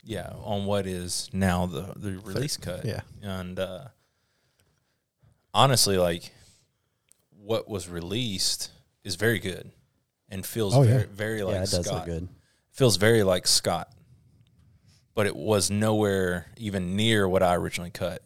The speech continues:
Speaker 1: which is totally fine.
Speaker 2: Yeah.
Speaker 1: And, like, that's the challenge, is, like, trying to, it was my first time ever working with Scott. You'd worked with him a few times before. And, like, it was the challenge of trying to, like, get into his brain and see, okay, what is he like?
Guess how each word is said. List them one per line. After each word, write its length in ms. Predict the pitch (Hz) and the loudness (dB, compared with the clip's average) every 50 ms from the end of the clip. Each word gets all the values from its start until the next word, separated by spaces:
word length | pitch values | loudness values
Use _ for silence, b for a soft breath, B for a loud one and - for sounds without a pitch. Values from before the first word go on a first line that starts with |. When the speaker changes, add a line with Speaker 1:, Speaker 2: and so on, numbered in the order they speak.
| _ | _
Speaker 1:
which 220 | - 113 120 - 110 | -8 -6 -4 -2 -2
is 120 | 107 - - | -2 -2 -4
totally 500 | - - - 117 110 104 95 90 90 87 | -4 -4 0 2 2 2 0 -4 -6 -8
fine. 300 | - - - - 110 - - | -12 -14 -16 -16 -18 -14 -8
Speaker 2:
Yeah. 100 | 127 113 | -6 -4
Speaker 1:
And, 100 | 113 113 | -4 -4
like, 160 | 110 98 - | -4 -6 -6
that's 300 | 117 104 107 101 - - | -4 -2 -2 -2 -2 -4
the 100 | - 92 | -8 -8
challenge, 480 | - - - 127 143 143 113 101 92 92 | -8 -4 -4 -2 -2 -2 -4 -4 -6 -8
is, 100 | 90 87 | -10 -10
like, 140 | 95 90 - | -10 -10 -8
trying 320 | - - 135 143 151 143 113 | -2 0 2 2 2 0 -2
to, 100 | 107 104 | -8 -8
it 60 | 98 B B B B B B B B B | -10 B B B B B B B B B
was 140 | 117 98 104 | -2 0 2
my 160 | 113 127 147 | 2 2 2
first 220 | - 156 143 - - | 2 2 0 0 0
time 160 | 120 117 110 | 0 0 0
ever 160 | 104 98 95 | 0 0 0
working 160 | 95 90 - - | 0 -2 -2 -4
with 60 | 85 | -6
Scott. 240 | - - 92 98 90 | -2 0 2 2 2
You'd 160 | 104 117 127 | 2 0 0
worked 260 | 113 95 95 90 - - | 0 0 0 -2 -2 -4
with 140 | 98 - | -6 -4
him 140 | - 98 92 | -4 -6 -6
a 20 | 87 | -6
few 160 | - - 92 | -6 -8 -8
times 240 | - 87 87 - - | -8 -8 -8 -10 -12
before. 380 | - - - 92 95 90 90 - _ _ _ _ _ _ _ _ _ _ _ _ _ _ _ _ - | -14 -12 -10 -8 -8 -8 -10 -12 _ _ _ _ _ _ _ _ _ _ _ _ _ _ _ _ -6
And, 340 | 98 92 92 87 87 85 - _ _ _ _ - | -4 -2 -2 -2 -4 -8 -10 _ _ _ _ -10
like, 280 | 80 80 - - - _ _ _ _ _ _ _ _ _ - | -8 -8 -8 -10 -16 _ _ _ _ _ _ _ _ _ -8
it 80 | 113 107 | -8 -6
was 100 | 98 92 | -4 -4
the 80 | 95 | -2
challenge 400 | - - 113 104 107 110 104 98 | -2 0 0 0 0 0 -2 -4
of 60 | 90 | -4
trying 200 | - - 117 107 | -6 -4 -2 -2
to, 60 | 101 90 | 0 -2
like, 220 | 90 90 - - | -2 -4 -6 -4
get 200 | - 104 - - | -2 -2 -2 -2
into 260 | - 95 - - 101 | -4 -6 -6 -6 -8
his 200 | 85 87 87 - | -8 -8 -10 -10
brain 640 | - - 95 95 92 92 92 92 92 92 90 87 87 - - | -10 -8 -8 -6 -4 -4 -4 -6 -6 -8 -10 -10 -12 -12 -12
and 160 | 92 90 - | -10 -6 -4
see, 520 | - - 95 95 92 92 92 95 95 - _ _ _ _ _ - | -4 -2 -2 -4 -6 -6 -8 -12 -12 -14 _ _ _ _ _ -18
okay, 200 | 101 95 - 98 | -14 -10 -8 -6
what 200 | 92 92 101 98 | -4 -4 -4 -4
is 100 | 101 - | -4 -6
he 140 | - 98 90 | -6 -8 -10
like? 420 | - - - - - - _ _ | -14 -14 -16 -18 -18 -20 _ _